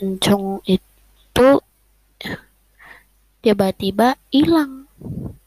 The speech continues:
Antara diambil orang atau mati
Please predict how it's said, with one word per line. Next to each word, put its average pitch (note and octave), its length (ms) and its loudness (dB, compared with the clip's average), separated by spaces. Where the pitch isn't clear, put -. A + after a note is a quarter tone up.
Antara G3 520 -12
diambil F#3 520 -14
orang F3+ 640 -14
atau G3+ 480 -8
mati G3+ 800 -14